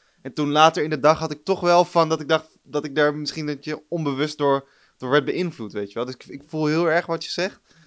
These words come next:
Alleen, ik, ik vind het echt heel moeilijk, man. Want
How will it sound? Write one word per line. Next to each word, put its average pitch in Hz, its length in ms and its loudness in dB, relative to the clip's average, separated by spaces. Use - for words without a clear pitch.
Alleen, 160 180 0
ik, 160 180 -12
ik - 260 -18
vind 196 120 4
het 180 100 -2
echt 160 100 4
heel 208 140 10
moeilijk, 175 340 6
man. 117 300 -4
Want 131 380 -4